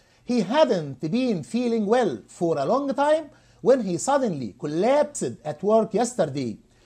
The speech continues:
يعني هو لم يكن يشعر بصحة جيدة لمدة طويلة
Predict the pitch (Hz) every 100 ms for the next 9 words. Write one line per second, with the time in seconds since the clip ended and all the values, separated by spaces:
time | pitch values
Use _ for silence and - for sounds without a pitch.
0 | _ _ - 262 220 147 - 151 269 240
1 | 226 185 208 277 277 233 226 254 - 139
2 | 131 139 247 - - 208 196 208 247 135
3 | - _ _ - 151 277 277 262 262 247
4 | 277 294